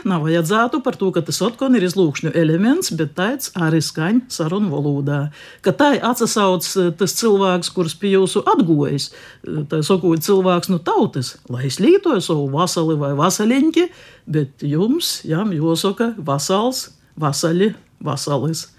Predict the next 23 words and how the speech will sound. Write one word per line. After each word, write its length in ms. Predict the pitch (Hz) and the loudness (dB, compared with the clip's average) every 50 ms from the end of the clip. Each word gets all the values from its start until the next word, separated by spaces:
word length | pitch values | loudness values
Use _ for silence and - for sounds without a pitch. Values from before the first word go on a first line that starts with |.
| _ _ _ _ _ _ _ _ _ - | _ _ _ _ _ _ _ _ _ -2
Pasacēšu 640 | 240 269 262 247 214 - 226 226 214 214 - - - - | 0 2 2 2 0 2 4 4 4 4 4 2 0 0
arī, 280 | 269 302 226 180 151 | 2 2 2 2 2
ka 120 | - 175 170 | 0 -2 -2
tas, 400 | 170 185 160 - - - - 170 | 0 0 0 0 0 0 2 2
eh, 260 | 165 165 165 165 165 | 4 4 4 2 2
vasals 520 | 165 247 294 - - 202 170 156 165 - | 0 0 -2 0 2 2 2 2 0 0
vai 140 | 185 180 175 | 0 0 0
vasali 460 | 185 330 427 - - 208 180 156 151 156 | 2 0 0 2 2 2 2 4 2 2
nav 240 | 196 247 277 302 | 2 4 2 4
vienīgais, 720 | 311 403 330 226 180 165 160 151 143 156 156 156 151 - | 6 6 6 6 6 4 0 0 0 -2 -2 -2 -4 -6
kuru 340 | - 226 254 240 233 202 156 - | -4 -4 -2 0 2 0 0 -2
var 180 | - 165 202 226 | -4 -4 -4 -2
lītot, 640 | 196 175 196 196 202 196 - 247 254 262 262 262 | 0 0 0 0 0 0 0 2 2 2 0 -2
eh, 460 | - - - - 226 214 208 196 196 185 | -8 -18 -12 -12 -8 -6 -4 -2 -2 -2
sasavasalojot 920 | - 254 254 - 196 165 143 143 143 - 160 151 151 147 147 147 151 139 | 0 0 0 2 2 0 0 0 -2 -2 -2 0 0 0 0 0 0 -2
cilvēki. 640 | - - 214 185 151 147 139 139 135 139 - 147 147 - - - - - - - - - - | 0 2 2 2 2 2 0 -2 -2 -2 -4 -4 -6 -6 -10 -20 -20 -20 -20 -20 -20 -8 2
Protams, 440 | - 370 359 220 226 196 170 - - | 4 4 6 6 4 2 0 0 -2
ka 80 | 196 185 | 0 2
mēs 220 | 220 269 262 - | 2 2 2 2
varam 240 | 220 214 185 175 175 | 0 0 2 2 0
sacēt 720 | - - 285 302 - - 233 208 190 185 165 - - - 180 | 2 0 0 0 2 2 2 4 4 2 0 -2 -6 -4 -2
arī 300 | 208 247 226 196 160 151 - - - _ - | 0 2 2 2 2 2 0 -4 -18 _ -6
lobadīna, 840 | - 254 349 254 233 208 165 147 160 170 165 165 165 160 160 160 | 0 2 4 4 4 4 4 4 4 4 4 4 4 2 2 2